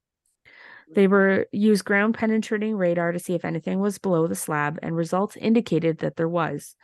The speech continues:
So they began to rip up the slab and dig. And once the slab was gone, police discovered three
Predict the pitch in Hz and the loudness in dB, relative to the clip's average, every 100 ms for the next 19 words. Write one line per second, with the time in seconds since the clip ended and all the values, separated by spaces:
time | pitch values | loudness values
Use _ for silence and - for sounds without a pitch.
0 | - - - _ - 196 185 180 185 180 | -20 -20 -20 _ -4 2 4 4 4 2
1 | 170 190 214 175 175 180 - 220 165 156 | 2 0 2 0 0 -4 -4 -6 -2 -2
2 | 156 - 165 165 165 156 170 _ _ _ | -2 -2 -2 0 -2 -4 -10 _ _ _
3 | _ _ 190 180 196 190 233 226 208 208 | _ _ 0 4 4 2 -2 0 0 0
4 | 220 - 180 160 160 - 175 - 185 - | -2 -2 -2 -2 -4 -4 -6 -4 -6 -4
5 | 180 170 165 - 190 208 214 220 | -2 -2 -2 -2 0 2 2 0